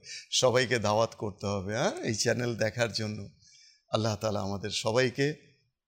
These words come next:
মাদানী চ্যানেলের সঙ্গে থাকার তৌফিক দান করুন। তো যে বিষয়টা বলছিলাম কালিম ভাই, যে গেমসের নামে আমরা এখন যে এই যে বর্তমান যে যুব সমাজ,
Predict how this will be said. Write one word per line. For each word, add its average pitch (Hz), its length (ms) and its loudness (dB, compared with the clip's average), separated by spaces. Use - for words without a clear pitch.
মাদানী 113 360 0
চ্যানেলের 110 400 -2
সঙ্গে 101 340 -6
থাকার 95 400 -8
তৌফিক 95 360 -12
দান 101 260 -10
করুন। - 260 -18
তো 117 80 -2
যে 110 180 4
বিষয়টা 170 380 6
বলছিলাম 135 580 2
কালিম 107 360 0
ভাই, 95 260 -2
যে 101 520 2
গেমসের 165 440 4
নামে 104 500 -4
আমরা 113 400 4
এখন 139 260 2
যে 143 260 4
এই 156 180 4
যে 156 280 4
বর্তমান 151 460 4
যে 143 120 4
যুব 120 260 2
সমাজ, 98 560 -2